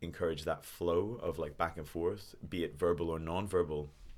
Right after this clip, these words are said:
communication with the people that are attending your class. Um, and sometimes it's, like, very easy to take their feedback on board or take whatever it is on board in order to, in order to get what you want. And sometimes it's like,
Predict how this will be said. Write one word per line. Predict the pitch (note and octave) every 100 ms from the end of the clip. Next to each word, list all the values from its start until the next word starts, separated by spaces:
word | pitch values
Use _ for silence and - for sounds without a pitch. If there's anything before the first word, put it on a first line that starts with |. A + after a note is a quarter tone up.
| - - - - -
communication | G2 E2+ - E2+ E2
with | D2+
the |
people | - F2+ D#2
that | D#2
are |
attending | D2 E2 E2 D#2+
your | D2+
class. | - D#2 G2 C#3 - - - - - -
Um, | E2 D2+ D2 D2 - - - F2+
and | F#2
sometimes | G2 F2 F2+ E2 D#2+ D2 - - - - -
it's, | F#2 -
like, | D#2+ D2+ - - - - -
very | F2 F#2+ E2
easy | F#2+ F2 F2
to | E2+ D2+ C#2 - - - -
take | G#2 F#2
their | F2+ E2+
feedback | - F2 D#2+ D2+
on | D2+ D2+
board | D#2+ B2 E3+
or | F2
take | F2 - - D#2
whatever | D#2 D2+
it | D2+
is | C#2+ C#2+ -
on | D#2+ D#2
board | D#2+ F#2+
in | A2+
order | E2 D#2+
to, | D2 D2
in | E2
order | D#2 D2
to | D#2
get | D#2
what | D2+
you |
want. | C#2 F#2+ - - - -
And | F2
sometimes | F#2+ F2+ E2
it's | D2+ D#2
like, | D2